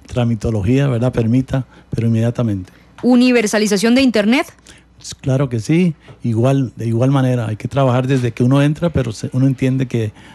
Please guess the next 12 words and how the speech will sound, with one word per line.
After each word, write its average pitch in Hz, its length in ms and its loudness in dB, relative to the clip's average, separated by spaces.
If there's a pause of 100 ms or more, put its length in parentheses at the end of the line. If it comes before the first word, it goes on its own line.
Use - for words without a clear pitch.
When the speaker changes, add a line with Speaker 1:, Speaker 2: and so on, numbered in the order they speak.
(100)
Speaker 1:
hay 123 120 0
aprobación 120 600 0
y 117 80 -2
todas 107 220 -8
esas 110 140 -10
cosas. 185 300 0
Speaker 2:
Ujú. - 340 -10
¿Transformación 220 640 2
térmica 262 360 2
de 226 60 2
residuos 226 420 0
sólidos? 285 580 0